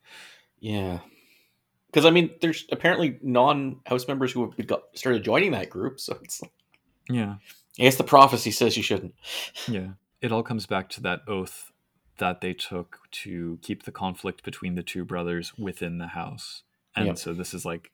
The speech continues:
Speaker 2: generations later, that's what it's turned into, is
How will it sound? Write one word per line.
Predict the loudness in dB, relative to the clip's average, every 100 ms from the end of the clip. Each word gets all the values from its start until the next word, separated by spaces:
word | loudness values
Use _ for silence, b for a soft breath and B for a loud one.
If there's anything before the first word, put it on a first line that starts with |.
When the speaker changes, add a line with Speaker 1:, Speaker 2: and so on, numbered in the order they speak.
| _
Speaker 2:
generations | -8 -6 -4 -6 -8 -4
later, | 0 0 0 -4
that's | -6 -10
what | -12
it's | -12 -12
turned | -8 -6
into, | -6 -6 -10 -10
is | -12